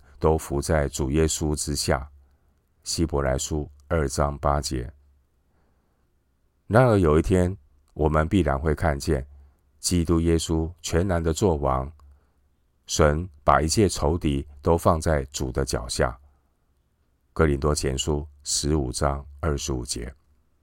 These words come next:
经文四到五节告诉我们，大卫登基和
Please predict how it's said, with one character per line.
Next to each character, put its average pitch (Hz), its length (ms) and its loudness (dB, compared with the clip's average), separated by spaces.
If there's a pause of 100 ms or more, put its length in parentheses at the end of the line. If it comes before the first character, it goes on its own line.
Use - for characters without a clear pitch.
(1800)
经 95 180 2
文 78 160 2
四 87 160 0
到 76 160 4
五 67 120 0
节 65 320 -2
告 73 200 0
诉 73 160 -2
我 62 100 -2
们， 64 220 -4 (1000)
大 90 200 4
卫 73 260 2
登 98 300 2
基 90 320 -2 (200)
和 69 280 0